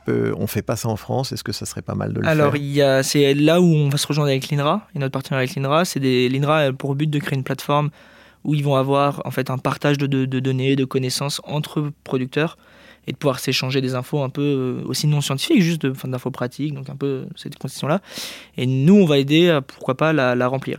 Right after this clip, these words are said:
Speaker 2: Et on a eu quelques petits exemples. Je peux en donner un, par exemple, sur une question qu'on se pose beaucoup aujourd'hui en France, l'irrigation. On irrigue, on n'irrigue pas. Et bah, aujourd'hui en Amérique du Sud, il faut savoir que la quasi-totalité des vignobles d'Amérique du Sud sont irrigués depuis déjà des années, des dizaines d'années.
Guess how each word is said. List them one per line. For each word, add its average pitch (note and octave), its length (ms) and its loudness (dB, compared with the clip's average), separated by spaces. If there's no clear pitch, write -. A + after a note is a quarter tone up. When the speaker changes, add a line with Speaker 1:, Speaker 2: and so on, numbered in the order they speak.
Speaker 2:
Et B2+ 120 -6
on C3 100 -4
a C3 80 -2
eu D3+ 80 0
quelques C#3+ 280 0
petits C#3+ 280 -2
exemples. E3 380 2
Je - 80 -16
peux - 120 -8
en C3+ 40 -2
donner C3 280 0
un, F3+ 240 4
par D3 140 0
exemple, D3 260 0
sur C3 200 -4
une C3 100 -4
question C3+ 240 -4
qu'on E3+ 140 -2
se - 60 -10
pose D3 140 -2
beaucoup D#3+ 240 -2
aujourd'hui D#3+ 280 0
en D3+ 60 0
France, F3+ 240 -2
l'irrigation. D3 440 -2
On C3+ 80 0
irrigue, C3+ 300 2
on C#3 60 -2
n'irrigue B2 200 2
pas. - 120 -14
Et C3 120 4
bah, C3 300 0
aujourd'hui E3 340 4
en D#3+ 60 4
Amérique B2+ 200 0
du B2 80 -8
Sud, G#3+ 140 -2
il - 20 -12
faut - 60 -8
savoir D#3+ 260 0
que F3 340 2
la C3 360 -2
quasi-totalité E3+ 640 2
des D#3 60 4
vignobles D3 220 0
d'Amérique B2+ 260 -2
du B2+ 80 -10
Sud G3 180 -6
sont - 180 2
irrigués F3 300 4
depuis D#3 260 0
déjà C#3+ 340 2
des D3+ 260 -2
années, E3 220 0
des D#3 120 0
dizaines D#3 260 0
d'années. C#3+ 220 0